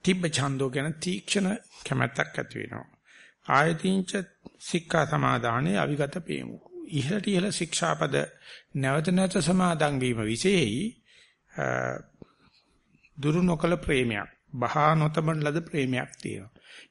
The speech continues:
යම් තැනකින් ශික්ෂා කරකුණාට පස්සේ එnde, ende, ende, ende ඒකේ තියෙන ආනිසංස දකිමි.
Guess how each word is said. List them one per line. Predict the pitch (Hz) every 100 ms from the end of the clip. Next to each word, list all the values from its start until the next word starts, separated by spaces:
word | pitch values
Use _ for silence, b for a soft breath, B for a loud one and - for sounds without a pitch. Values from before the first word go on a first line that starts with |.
| -
යම් | 135 135
තැනකින් | 131 131 139 - 185
ශික්ෂා | - 160 - 151
කරකුණාට | 131 131 120 123 113 110
පස්සේ | - 113 - - 269 - B B
එnde, | - 131 127
ende, | 120 120 120
ende, | 120 113 113
ende | 104 101 143 185 - _ _ _ _ _ _ B B B _
ඒකේ | 135 127
තියෙන | 123 117
ආනිසංස | 117 131 139 135 123 123
දකිමි. | 104 107 - 156 190